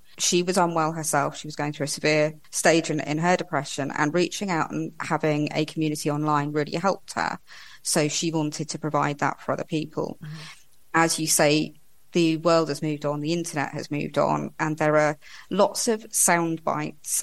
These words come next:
Speaker 1: and there are lots of snippets, but they're not always very helpful because,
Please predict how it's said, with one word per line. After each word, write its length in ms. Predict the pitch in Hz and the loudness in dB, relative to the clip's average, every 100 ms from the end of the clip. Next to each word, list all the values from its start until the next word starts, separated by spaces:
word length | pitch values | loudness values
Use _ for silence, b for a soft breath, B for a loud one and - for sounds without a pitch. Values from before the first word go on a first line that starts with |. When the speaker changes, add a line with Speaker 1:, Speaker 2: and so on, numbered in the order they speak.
| - | -2
Speaker 1:
and 120 | 151 | 0
there 140 | 151 | 2
are 80 | 156 | 2
lots 360 | 165 - - - | 2 0 -2 0
of 300 | 156 151 - | 0 -2 -4
snippets, 840 | - 156 - 160 - - - - B B B B | -4 -4 -2 -2 -2 -4 -2 -2 B B B B
but 280 | - 180 - - - | 2 2 0 -8 -2
they're 200 | 185 180 | 2 4
not 180 | 208 - | 4 2
always 340 | 214 196 190 | 2 2 2
very 220 | 180 170 | 2 2
helpful 640 | 165 165 156 - - - - - | 2 0 0 -8 -10 -10 -12 -6
because, 480 | 170 185 165 - | -4 0 0 0